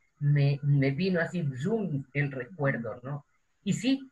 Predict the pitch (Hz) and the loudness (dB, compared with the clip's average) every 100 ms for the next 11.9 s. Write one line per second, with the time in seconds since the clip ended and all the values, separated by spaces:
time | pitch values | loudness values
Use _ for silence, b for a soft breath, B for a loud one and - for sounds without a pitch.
0 | _ 151 160 170 180 156 147 202 190 160 | _ 4 6 6 2 -2 -2 -6 -2 -2
1 | 143 156 175 170 170 165 156 147 147 - | 0 -2 -2 -4 -4 -4 -2 2 0 0
2 | _ b b b - 175 151 - - 165 | _ b b b -6 -2 -2 -4 -4 -4
3 | 170 185 220 - - 185 196 185 196 185 | 2 2 2 -4 -2 0 0 -2 4 6
4 | 165 160 160 151 - _ b b b - | 6 4 2 -2 -10 _ b b b -8
5 | 170 170 170 175 165 156 156 156 143 - | 2 2 2 -4 -2 -2 0 -2 -2 -2
6 | 180 190 180 170 180 208 - 180 180 180 | 0 0 -2 -2 -2 -2 -4 -2 -2 0
7 | 185 175 170 165 156 131 _ _ _ _ | 4 6 6 4 2 -2 _ _ _ _
8 | _ _ _ _ _ _ B B B B | _ _ _ _ _ _ B B B B
9 | _ - 202 147 185 214 220 247 277 - | _ 0 2 4 2 -2 -2 0 -2 0
10 | 190 156 156 156 147 - 190 190 175 - | 0 2 4 2 0 2 4 4 2 -2
11 | 226 214 147 143 160 147 143 135 | 0 0 -2 -2 0 2 2 2